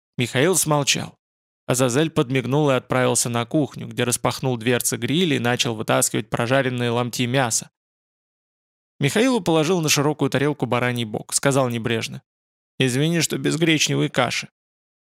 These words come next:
«А она обязательно?» «Собакевич предпочитал с нею», пояснила Зазель, а вы чем-то похожи. Основательностью, как мне кажется.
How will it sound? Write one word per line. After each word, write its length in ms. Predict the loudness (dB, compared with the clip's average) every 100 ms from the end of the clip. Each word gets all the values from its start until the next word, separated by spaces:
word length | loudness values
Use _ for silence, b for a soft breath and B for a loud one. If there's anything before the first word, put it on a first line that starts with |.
| _ _
«А 160 | 0 2
она 200 | 2 2
обязательно?» 720 | 2 2 2 2 0 0 -4 _ _ _ _ _
«Собакевич 680 | -4 2 2 2 2 2 0
предпочитал 640 | -4 -2 0 0 2 2
с 140 | 2 0
нею», 340 | -2 -4 -6 _ _
пояснила 480 | -2 0 0 0 0
Зазель, 340 | 2 2 2 2
а 100 | 2
вы 120 | 2
чем-то 340 | 0 0 -4
похожи. 540 | -2 -2 0 -4 -4 -8 b b b _ _
Основательностью, 1120 | -2 0 0 2 2 2 0 -4 -2 -4 -4
как 180 | -10 -10
мне 140 | -10 -10
кажется. 560 | -8 -8 -2 -2 -2